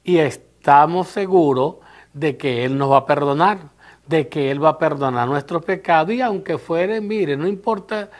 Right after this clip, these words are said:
el color del pecado, el co-, el pecado tiene un solo color, pero Él es justo, Él es misericordioso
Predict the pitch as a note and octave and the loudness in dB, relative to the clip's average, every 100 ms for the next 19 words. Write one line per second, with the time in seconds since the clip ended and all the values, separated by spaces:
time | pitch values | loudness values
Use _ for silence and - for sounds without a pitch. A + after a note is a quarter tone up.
0 | - - G#3 E3 F3 D3 E3 F#3 D#3+ D3 | -8 0 0 0 -2 2 2 0 -2 -6
1 | C3+ B2+ - F3 E3+ C#3 - D3 - - | -4 -8 -2 -2 0 -4 -6 -14 -14 -20
2 | - D3+ D#3 C#3+ F3 F#3 E3 F3 E3 D#3+ | -10 -6 -6 -2 -2 0 0 -2 0 0
3 | D#3 B2+ B2 C#3+ F3 C3+ - - - D3 | 0 0 0 2 2 0 -10 -20 -12 -6
4 | C#3 C3 D3+ F3 - G3+ F3+ - - - | -4 0 0 0 0 2 2 -2 -18 -20
5 | _ _ _ _ _ - F3 F3 F3+ D#3 | _ _ _ _ _ 2 4 4 0 0
6 | D#3+ C#3 C#3+ B2+ D#3 G#3+ - C#3 | 0 0 0 0 2 0 -2 -14